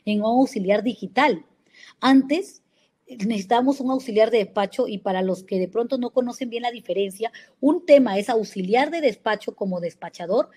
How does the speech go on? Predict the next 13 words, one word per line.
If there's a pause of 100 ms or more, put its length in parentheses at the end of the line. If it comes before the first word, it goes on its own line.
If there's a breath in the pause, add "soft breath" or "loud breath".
(240 soft breath)
y
otro
tema
es
representante
aduanero, (180)
¿ok? (680 soft breath)
El
auxiliar
de
despacho
que
está